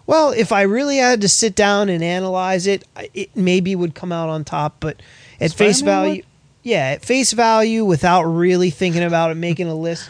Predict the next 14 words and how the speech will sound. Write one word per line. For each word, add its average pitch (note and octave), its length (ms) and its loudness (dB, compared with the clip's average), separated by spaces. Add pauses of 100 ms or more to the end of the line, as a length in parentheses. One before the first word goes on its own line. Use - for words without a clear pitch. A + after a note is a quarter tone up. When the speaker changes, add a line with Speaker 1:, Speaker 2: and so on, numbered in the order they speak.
Speaker 2:
<laughs> - 80 -20
Matt, D3 120 -4
Speaker 1:
checking G3 240 4
Speaker 2:
you're C3 100 0
Speaker 1:
it C3 60 -4
Speaker 2:
a - 20 -2
Speaker 1:
twice, F#3 460 2
Speaker 2:
maniac. A#2+ 200 -10 (520)
Speaker 1:
I'm F3 100 2
gonna E3+ 140 4
go E3 160 2
with C#3+ 120 0
Batman. D3 460 -10 (2250)
So, E3+ 440 2